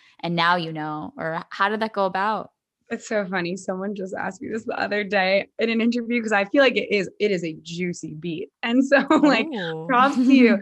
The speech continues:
Speaker 1: <laughs>
Speaker 2: I mean, I just, I felt like I had built it up in my head for so long, right? And I was like, you know, I do feel that when you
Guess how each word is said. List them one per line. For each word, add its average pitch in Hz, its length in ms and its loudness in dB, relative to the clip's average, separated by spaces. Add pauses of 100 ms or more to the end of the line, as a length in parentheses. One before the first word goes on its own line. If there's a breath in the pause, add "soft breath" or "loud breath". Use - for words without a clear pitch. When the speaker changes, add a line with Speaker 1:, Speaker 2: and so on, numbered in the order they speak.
(160 loud breath)
Speaker 1:
<laughs> - 200 -18
Speaker 2:
I 262 160 4
mean, 277 160 6
I 277 140 2
just, 320 240 -2
I 269 80 0
felt 269 180 0
like 247 160 -2
I 233 60 0
had 208 180 -2
built 208 240 0
it - 20 -4
up 202 100 0
in 202 60 -6
my 196 140 -2
head 180 240 -2
for 190 100 -6
so 180 320 0
long, 160 320 -2
right? 165 240 -2
And 165 100 -4
I 160 120 -4
was 160 180 -12
like, - 160 -16 (1300)
you 226 100 -2
know, 220 120 2
I 190 100 2
do 240 220 -4
feel 185 260 -2
that 175 220 -2
when 175 220 0
you 190 640 -6